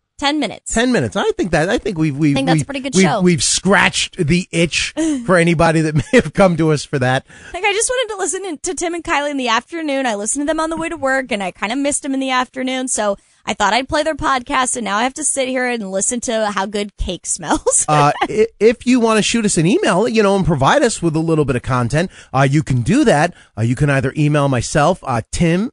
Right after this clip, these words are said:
Speaker 2: at K one oh five F M dot com.
Speaker 1: Or me, I'm Kylie, K Y L I E, at K one oh five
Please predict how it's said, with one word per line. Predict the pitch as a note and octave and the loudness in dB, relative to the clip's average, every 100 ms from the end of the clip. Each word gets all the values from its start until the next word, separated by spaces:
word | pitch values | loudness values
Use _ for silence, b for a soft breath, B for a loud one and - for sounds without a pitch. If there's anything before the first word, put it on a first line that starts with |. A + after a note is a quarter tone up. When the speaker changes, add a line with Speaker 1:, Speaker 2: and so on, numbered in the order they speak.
| - | -6
Speaker 2:
at | C3+ - _ | -6 -6 _
K | D#3 | 0
one | C3+ C3+ | 0 0
oh | B2+ | 0
five | C#3+ B2+ - | 0 0 -2
F | C3 - | -6 -4
M | A#2 | -4
dot | G#2 F#2+ | -4 -6
com. | - E3+ G#3+ A#3+ | -4 -2 0 0
Speaker 1:
Or | F4+ G#4 | 0 0
me, | E4+ D#4 | 0 -2
I'm | D4 C#4 C#4+ | -2 -2 -2
Kylie, | D4 B3 A#3+ B3 | 0 0 -2 -4
K | C#4 C4 | -4 -2
Y | A#3+ A#3 | 0 0
L | A3+ A3 | -2 -2
I | G#3 G3+ | -4 -4
E, | F3+ F#3 F3+ | -6 -8 -4
at | G#3 F#3+ | -4 -4
K | - | -6
one | G3 F#3+ | -6 -6
oh | |
five | F#3 F3+ | -4 -6